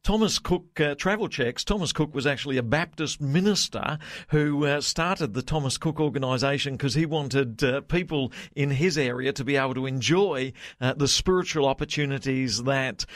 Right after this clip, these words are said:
um, travel gave him. Uh, the sport of rugby, uh, Thomas Arnold,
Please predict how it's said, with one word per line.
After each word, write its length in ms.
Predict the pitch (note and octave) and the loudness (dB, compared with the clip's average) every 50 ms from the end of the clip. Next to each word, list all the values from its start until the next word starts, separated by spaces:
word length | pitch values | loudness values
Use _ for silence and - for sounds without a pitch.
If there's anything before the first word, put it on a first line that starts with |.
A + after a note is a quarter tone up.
| - _ - | -14 _ -2
um, 240 | B2+ B2 B2 B2+ | 0 0 0 -2
travel 500 | B2 - - E3 D3+ A#2 C#3 C3+ C3 A#2+ G#2 - C3+ A2+ | -4 -4 -2 -2 -2 0 0 -2 -2 -4 -4 -6 -4 0
gave 340 | A#2 D3 D#3+ F3+ G3+ F3 | 0 0 0 0 -2 -2
him. 240 | B2+ B2+ A2 G2+ G2 - - - - - - | -2 -2 -2 -4 -6 -12 -16 -20 -14 -6 -2
Uh, 140 | C3+ C#3 D#3 | 0 0 0
the 100 | D3+ C#3 | 0 -2
sport 300 | - - G3 F#3+ F3 D3 | 0 2 4 2 4 2
of 140 | D#3 A#2 | 0 -2
rugby, 760 | B2 C3+ C#3 D#3 E3 F#3+ G3+ G3+ E3+ F3+ C3+ A2 A2 G#2+ A#2+ B2 | 0 0 2 2 2 2 0 -2 -4 -4 -4 -4 -6 -4 -2 -2
uh, 240 | B2+ A#2+ B2 B2+ B2 | 0 0 0 -2 -4
Thomas 300 | - - D#3+ D#3 C#3 - | -2 -2 -2 0 0 0
Arnold, 480 | D#3 D#3 E3+ G3+ F#3 C3 A2+ A2+ G2+ | 0 0 -2 -4 -4 -6 -6 -8 -10